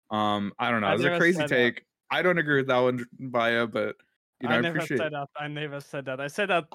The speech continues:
Speaker 2: it might be good if you have, like, combat cook and, like, I don't know, few units. But yeah, it's, it's much worse, and I don't think we're gonna see Timelines anymore.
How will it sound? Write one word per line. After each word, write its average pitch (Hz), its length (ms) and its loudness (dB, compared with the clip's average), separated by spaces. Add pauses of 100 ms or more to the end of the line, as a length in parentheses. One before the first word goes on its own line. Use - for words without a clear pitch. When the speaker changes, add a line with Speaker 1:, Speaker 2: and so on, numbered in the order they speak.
(120)
Speaker 2:
it 175 180 -12
might 170 180 0
be 175 100 -2
good 156 240 -4
if 151 180 -12
you 160 80 -10
have, 147 280 -6
like, 147 200 -8
combat 139 360 -6
cook 151 220 -10
and, 135 100 -6
like, 135 200 -8 (100)
I 147 40 -12
don't 143 120 -10
know, 139 120 -8
few 151 340 -8
units. 156 380 -8 (440)
But 139 220 -8 (120)
yeah, 147 120 -16
it's, 143 160 -16
it's 160 200 -18
much 151 220 -10
worse, 135 200 -10
and 135 100 -16
I 127 80 -10
don't 127 200 -12
think 135 140 -12
we're 127 140 -10
gonna 127 200 -8
see - 140 -16
Timelines 131 360 -10
anymore. 135 320 -12